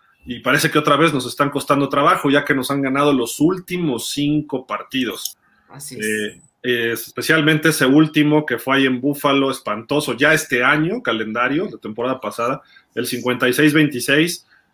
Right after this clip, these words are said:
Speaker 1: pero, eh, los Bills salen como favoritos en nuestro estadio, esto no se vale, <laughs> en nuestro estadio son favoritos por tres y medio,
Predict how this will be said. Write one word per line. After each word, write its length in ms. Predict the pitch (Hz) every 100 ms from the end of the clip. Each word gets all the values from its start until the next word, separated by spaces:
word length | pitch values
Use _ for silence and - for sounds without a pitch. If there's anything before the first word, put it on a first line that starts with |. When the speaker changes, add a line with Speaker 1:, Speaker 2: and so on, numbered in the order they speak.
| -
Speaker 1:
pero, 500 | 151 180 185 208 208
eh, 360 | 127 120 117 113
los 160 | 120
Bills 200 | 135 160
salen 240 | 165 160 160
como 200 | 127 120
favoritos 680 | 127 113 123 151 170 165 -
en 240 | 156 156
nuestro 400 | 170 156 - 139
estadio, 600 | 139 - 160 160 131 123
esto 300 | 151 - 160
no 240 | 147 147 143
se 100 | 123
vale, 340 | 139 139 190 - -
<laughs> 560 | 214 - 233 - - -
en 140 | 123
nuestro 260 | 131 - 127
estadio 360 | - 143 165
son 180 | 147 151
favoritos 540 | 151 113 127 143 160 -
por 140 | 110 -
tres 240 | 139 135
y 40 |
medio, 440 | 123 143 151 196